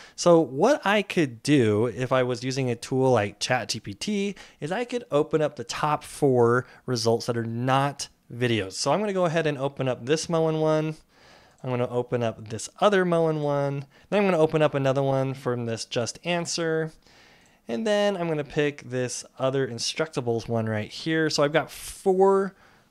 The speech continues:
up with, that are within the top ten that show how to fix a leaky Moen faucet. So now what you can do is take the U R Ls from each of these. I'm gonna copy the U R L. And then inside of Chat G P T,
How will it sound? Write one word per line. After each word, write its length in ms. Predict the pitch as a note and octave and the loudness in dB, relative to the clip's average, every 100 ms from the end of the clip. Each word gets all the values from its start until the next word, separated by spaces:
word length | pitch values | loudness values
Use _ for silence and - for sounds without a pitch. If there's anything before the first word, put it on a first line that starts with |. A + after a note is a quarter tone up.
| - | -2
up 360 | C3+ C3 - - - | 2 2 0 -18 -6
with, 240 | C#3 C3+ | -4 -2
that 140 | C3+ B2 | 0 0
are 60 | |
within 300 | A#2+ A2+ D#3+ | 0 0 0
the 80 | E3 | 0
top 340 | D#3 C#3 C3+ - | -2 -2 -2 -4
ten 300 | C3 B2 A#2 | -4 -4 -6
that 100 | - | -8
show 280 | - C3 | -4 -4
how 140 | B2+ A#2+ | -2 -4
to 80 | A2 | -8
fix 420 | - C#3+ C3+ - | -8 -6 -6 -10
a 140 | A#2 A2+ | -12 -12
leaky 420 | A2+ B2+ B2+ A#2+ | -12 -12 -10 -8
Moen 280 | A#2 A2+ G#2+ | -8 -8 -10
faucet. 540 | - G#2+ G#2 - - _ _ _ _ _ _ - | -10 -8 -8 -12 -14 _ _ _ _ _ _ -10
So 160 | - | -2
now 200 | F#3 A3+ | 0 2
what 120 | D4 B3 | 2 0
you 100 | A3 | -2
can 180 | F3+ | -2
do 380 | D3 E3+ E3+ D3 | 0 4 6 6
is 160 | C3 B2+ | 4 -2
take 320 | - - A3+ | -4 -2 -2
the 100 | B3+ | -2
U 160 | A3+ F3+ | 2 6
R 180 | B2+ A2+ | 6 6
Ls 380 | A2+ C#3 E3 - | 4 2 0 -6
from 200 | - C#3+ B2 | -4 -4 -4
each 260 | - B2+ C3 | -12 -10 -6
of 120 | E3+ | -6
these. 300 | F3+ G3+ G3+ | -6 -8 -6
I'm 100 | E3 | -6
gonna 160 | F3 D#3 | -4 -6
copy 360 | - D3 D#3 | -6 -8 -6
the 80 | F3 | -4
U 160 | E3+ D#3 | 2 4
R 160 | C3+ A2+ | 6 4
L. 340 | A2 B2+ - - | 4 2 -2 -20
And 280 | - - | -20 -6
then 120 | D#3 E3 | 0 2
inside 420 | D#3 - E3+ A3 | 2 0 0 0
of 120 | A3+ | -2
Chat 380 | - F#3 E3+ D#3+ | -2 -2 -4 -10
G 180 | D#3+ D#3 | -10 -8
P 140 | C#3+ | -12
T, 640 | C#3 - G3 D3 A#2+ A#2+ | -10 -10 -6 -4 -2 -2